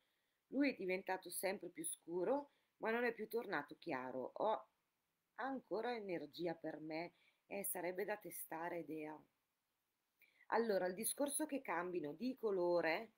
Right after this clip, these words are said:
o che si creino delle rifrangenze interne, va bene, è un'evoluzione,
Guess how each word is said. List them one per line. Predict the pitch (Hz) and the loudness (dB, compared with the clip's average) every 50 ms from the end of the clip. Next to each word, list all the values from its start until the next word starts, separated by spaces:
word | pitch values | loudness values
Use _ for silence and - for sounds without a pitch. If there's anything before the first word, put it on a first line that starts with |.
| _ _ - | _ _ -4
o | - 196 185 | -4 -4 -2
che | - 202 | -4 -6
si | - - - 196 | -8 -6 -8 -6
creino | - 214 202 202 208 208 208 190 | -2 0 0 2 2 0 -2 -2
delle | 160 170 170 180 180 | -2 0 0 0 0
rifrangenze | - - - - 170 170 170 165 - 185 185 185 - - 175 | -2 -4 -6 -6 -4 -4 -4 -4 -4 -4 -4 -4 -4 -4 -2
interne, | 170 165 156 - - 170 165 170 175 170 190 202 220 254 262 - - _ | -4 -4 -4 0 2 4 4 4 4 2 0 0 0 0 0 -2 -6 _
va | - 165 151 | -4 -4 -2
bene, | 151 139 139 135 135 131 135 139 _ _ - - _ _ _ _ _ _ _ _ _ _ | 0 0 -2 -2 -2 -4 -6 -8 _ _ -20 -20 _ _ _ _ _ _ _ _ _ _
è | - - 160 160 160 165 | 0 2 4 4 4 4
un'evoluzione, | 170 156 160 160 143 139 156 156 165 175 - - - 151 143 135 139 143 156 147 | 2 0 -2 -4 -2 -2 -4 -4 -4 -4 -4 -2 -2 -2 -2 -2 -2 -4 -6 -8